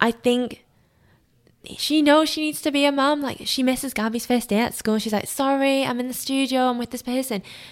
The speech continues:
And, like, she, when Gabby does have a bit of a panic attack and, like, she rushes to see her, but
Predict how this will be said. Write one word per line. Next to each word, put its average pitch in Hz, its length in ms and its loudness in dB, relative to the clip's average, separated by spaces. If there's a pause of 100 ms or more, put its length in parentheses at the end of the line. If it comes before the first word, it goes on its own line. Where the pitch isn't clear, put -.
(220)
And, 233 100 2
like, 247 160 0
she, 269 200 -2
when 247 480 0 (120)
Gabby 208 280 4
does 190 220 2
have 190 120 -2
a 190 40 0
bit 185 140 2
of 185 60 -2
a 180 40 -2
panic 185 320 -2
attack 214 480 -2 (320)
and, 196 160 2
like, - 300 -4
she - 220 -2
rushes 208 380 2
to 185 80 -8
see 233 280 4
her, 190 300 -4 (640)
but 196 440 2